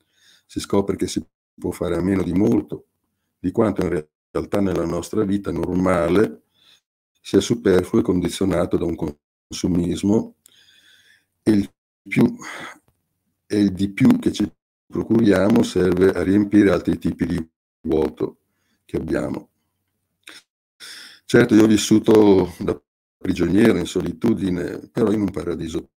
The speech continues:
terrestre di mille ettari, mi potevo muovere e mi consolavo pensando a chi era costretto in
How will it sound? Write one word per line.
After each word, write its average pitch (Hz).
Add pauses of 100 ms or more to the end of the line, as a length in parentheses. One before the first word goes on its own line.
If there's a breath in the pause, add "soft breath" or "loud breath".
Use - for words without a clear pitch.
(240)
terrestre 87 (920 soft breath)
di 90
mille 87
ettari, 80 (200 loud breath)
mi 82
potevo 78
muovere 87 (480)
e 95
mi 104
consolavo 101
pensando 90
a -
chi -
era 90
costretto 92
in 90